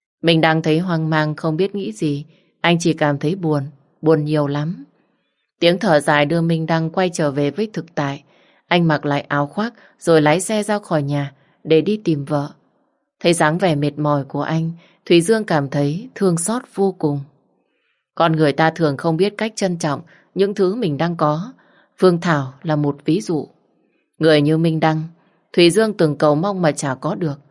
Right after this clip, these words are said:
Vậy mà, <laughs> số mệnh đúng là trớ trêu. Những cô gái không cần làm gì giống như Phương Thảo lại được gả cho một người lương thiện,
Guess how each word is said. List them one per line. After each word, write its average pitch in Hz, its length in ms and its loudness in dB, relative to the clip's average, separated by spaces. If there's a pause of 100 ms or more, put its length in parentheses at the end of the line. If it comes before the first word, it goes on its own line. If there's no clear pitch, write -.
(480)
Vậy 160 260 2
mà, 135 420 -8 (400)
<laughs> 165 100 -2 (1040)
số 165 240 4
mệnh 165 280 2
đúng 147 180 -2
là 180 160 0
trớ 156 260 -2
trêu. 170 300 0 (400)
Những 214 180 -2
cô 226 160 4
gái 175 220 2
không 220 240 -6
cần 160 200 2
làm 147 260 0
gì 147 340 -2
giống 156 260 -2
như 247 120 -4
Phương 233 240 0
Thảo 170 320 -2 (440)
lại 165 160 2
được 160 240 2
gả 147 200 2
cho 185 160 -4
một 156 200 -2
người 147 180 -2
lương 185 260 -2
thiện, 151 240 -2